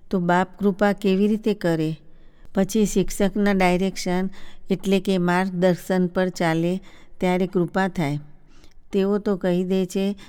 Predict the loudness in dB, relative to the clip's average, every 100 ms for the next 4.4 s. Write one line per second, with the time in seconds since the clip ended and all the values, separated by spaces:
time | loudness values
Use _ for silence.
0 | -16 -4 -2 0 0 0 0 0 0 -2
1 | -2 -6 -8 -12 -20 -18 -6 -4 -2 0
2 | 0 0 -2 -2 -2 -2 0 0 0 -4
3 | -12 -6 0 0 2 0 2 0 -2 -4
4 | -2 -2 -2